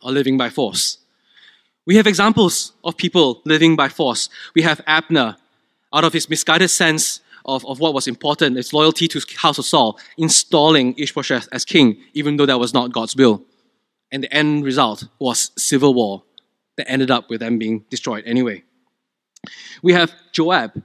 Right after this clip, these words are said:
killing Abner, taking matters into his own hands, deciding vengeance for his own self, doing what was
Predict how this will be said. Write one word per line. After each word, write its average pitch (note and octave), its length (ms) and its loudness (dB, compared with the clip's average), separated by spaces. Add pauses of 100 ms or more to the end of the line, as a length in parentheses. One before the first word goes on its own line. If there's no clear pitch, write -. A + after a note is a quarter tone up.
killing D3+ 480 -2
Abner, C#3 460 -2 (440)
taking E3+ 260 4
matters E3 260 2
into D#3 180 2
his D#3+ 160 6
own E3+ 200 4
hands, B2 440 -4 (300)
deciding E3 460 2
vengeance D#3 420 2
for D#3+ 240 -2
his E3 180 4
own G3 220 8
self, - 480 -2 (2750)
doing D#3 260 6
what D#3 100 4
was C3+ 280 -2